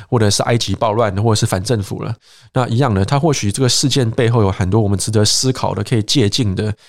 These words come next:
但是他或许太硬了。那我们在这篇报道的结尾的时候，我们尽量，尽量去暗示说，从一个台湾或亚洲的观点，你为什么应该关心这件事情？所以到现在，我们的所有那个新闻事件报道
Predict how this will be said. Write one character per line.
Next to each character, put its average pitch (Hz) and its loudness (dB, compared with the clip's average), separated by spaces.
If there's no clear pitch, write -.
但 - 0
是 131 0
他 143 0
或 151 2
许 104 -2
太 - -6
硬 127 2
了。 101 0
那 131 2
我 107 2
们 101 -2
在 131 0
这 131 0
篇 127 0
报 123 0
道 101 0
的 95 0
结 101 0
尾 113 2
的 95 -6
时 - -4
候， 104 2
我 95 -4
们 98 -6
尽 160 0
量， 127 0
尽 123 -2
量 117 0
去 - -6
暗 107 -4
示 101 -2
说， 113 -2
从 101 -2
一 110 -2
个 113 0
台 101 -4
湾 113 0
或 120 2
亚 95 -2
洲 110 -4
的 104 0
观 104 -2
点， 104 -4
你 101 -4
为 120 0
什 - -2
么 95 -4
应 95 -6
该 101 -2
关 104 -4
心 101 -6
这 107 -8
件 107 -8
事 107 -4
情？ 101 -6
所 180 2
以 - -
到 180 2
现 180 -2
在， 165 2
我 113 0
们 104 -2
的 127 2
所 135 2
有 113 2
那 135 0
个 117 2
新 156 2
闻 107 2
事 - -2
件 123 2
报 131 0
道 107 -2